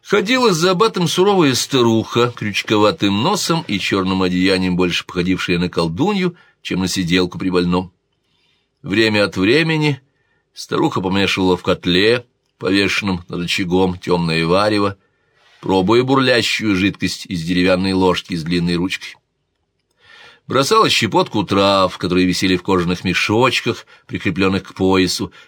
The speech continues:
и бормотала: «Вот ещё дровишек подкинем, поднимется наш отец». «Какой у тебя отец, старая ведьма?» бесновался аббат, которому от беспрестанного бормотания старухи уже и впрямь делалось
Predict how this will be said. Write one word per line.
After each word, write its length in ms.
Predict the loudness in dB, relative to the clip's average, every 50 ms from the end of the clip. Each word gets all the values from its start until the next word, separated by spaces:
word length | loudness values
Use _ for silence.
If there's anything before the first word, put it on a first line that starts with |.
| _
и 60 | -10 -8
бормотала: 720 | -6 -2 -2 -2 0 0 0 2 2 2 2 0 0 -4 _ -20 -20 -20 -20 _ _
«Вот 220 | -2 -2 0 0
ещё 340 | 0 0 0 0 2 2 2
дровишек 560 | 4 2 2 2 2 2 2 0 -2 -2 0
подкинем, 640 | 0 -2 -2 0 0 0 0 2 2 0 -2 -4 -8 _ _ _ _ _ 0
поднимется 640 | 0 0 2 0 0 0 0 0 -2 -2 -2 0
наш 200 | 0 0 0 0
отец». 500 | 0 0 0 0 0 0 0 -2 -8 -12 _ _ _ _ _ _ _ _ _ _ -20 _
«Какой 480 | -6 -6 -4 -4 -4 -2 -2 0 0 0
у 20 |
тебя 200 | -2 -2 -2 -2
отец, 440 | -2 0 0 2 2 4 2 2 0
старая 500 | -2 -2 0 2 4 4 4 4 4 4
ведьма?» 520 | 4 4 4 2 2 2 0 -2 -2 -2 -6 _ _ _ _ _ _ _ -6
бесновался 720 | -4 -4 -2 0 2 2 4 4 2 2 0 0 0 0
аббат, 640 | 0 -2 -2 0 2 2 2 2 0 -4 -8 -14 -18 -18
которому 320 | -12 -8 -6 -4 -2 -2
от 100 | -2 -2
беспрестанного 880 | -2 -4 -4 -4 -4 -4 -4 -4 -4 -6 -4 -2 -2 0 0 0 -2 -2
бормотания 640 | -2 -2 -2 -2 -2 -4 -4 -6 -4 -4 -4 -4
старухи 400 | -6 -6 -4 -2 -2 -2 -2 -2
уже 200 | -2 -2 0 0
и 60 | 0 -2
впрямь 500 | -4 -8 -4 -2 0 0 0 0 -2 -2
делалось 520 | -2 0 0 0 0 -2 -4 -6 -10 -12